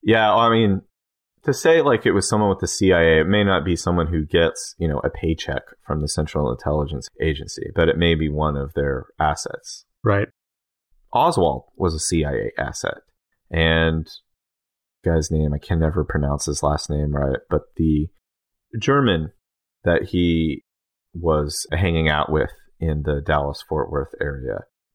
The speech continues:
Speaker 1: who helped, like, get him set up. I cannot remember the guy's last name, but
Speaker 2: Yeah, I can't either.
Speaker 1: he was also a C I A asset. And everything that was happening in New Orleans with David Ferree and with Clay Shaw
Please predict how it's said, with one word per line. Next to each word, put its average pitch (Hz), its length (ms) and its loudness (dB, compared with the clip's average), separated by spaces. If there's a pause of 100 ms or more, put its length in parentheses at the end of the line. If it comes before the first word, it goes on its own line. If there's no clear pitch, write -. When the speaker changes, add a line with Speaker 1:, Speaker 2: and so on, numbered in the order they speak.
(160)
Speaker 1:
who 76 140 0
helped, 87 360 0
like, 85 200 0 (100)
get 98 140 2
him 101 80 2
set 101 260 2
up. 98 160 2
I 92 40 -8
cannot 95 280 -2
remember 92 340 2
the 85 60 -2
guy's 87 240 2
last 87 240 -2
name, 98 200 2
but 85 220 2
Speaker 2:
Yeah, 127 220 4
I 107 40 0
can't 110 220 0
either. 110 300 2
Speaker 1:
he 127 240 2
was 127 140 2
also 113 400 4
a 85 60 2
C 78 280 2
I 69 60 0
A 60 340 -4 (160)
asset. - 400 -6 (500)
And 82 280 2
everything 104 420 2
that 98 100 2
was 87 140 0
happening 92 600 2
in 87 600 2 (240)
New 90 160 4
Orleans 92 500 2
with 73 280 -2
David 82 280 0
Ferree 113 680 2 (500)
and 78 680 2
with 80 360 -2
Clay 90 360 2
Shaw 104 580 2